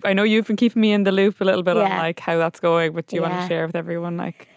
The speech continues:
Speaker 2: Yeah, well, what's, oh, I mean, I'm trying to get through a legal situation <laughs> at the moment and see how costings of that are,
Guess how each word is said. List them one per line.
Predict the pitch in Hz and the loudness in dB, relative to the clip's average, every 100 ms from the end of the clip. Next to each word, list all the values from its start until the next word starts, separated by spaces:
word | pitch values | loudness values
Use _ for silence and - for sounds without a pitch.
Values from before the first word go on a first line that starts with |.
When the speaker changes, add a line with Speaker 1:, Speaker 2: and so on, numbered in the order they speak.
| - | -4
Speaker 2:
Yeah, | 254 392 | 0 2
well, | 381 370 311 | 4 4 2
what's, | 262 339 359 - | 0 -2 -2 -4
oh, | 233 233 214 | -2 -2 -2
I | 214 220 | 0 2
mean, | 220 220 214 202 - - _ - | 4 2 2 -2 -12 -20 _ -2
I'm | 202 | -2
trying | 208 214 220 | -2 -2 -2
to | 233 233 196 | 0 0 0
get | 202 196 | -2 -2
through | - 202 - | -4 -2 0
a | |
legal | 185 202 208 | 2 2 0
situation | - - 208 208 - - | -6 -2 0 2 0 -6
<laughs> | |
at | - | -2
the | 214 | 2
moment | 190 190 185 196 | 4 4 0 0
and | 185 226 285 254 | -4 -6 -12 -14
see | - - 208 | -6 -2 0
how | 208 185 196 - _ - | 2 0 -2 -6 _ -2
costings | 214 226 - 233 214 | 0 0 0 -2 0
of | 196 | 2
that | 190 202 - | 2 0 2
are, | 180 185 | 2 0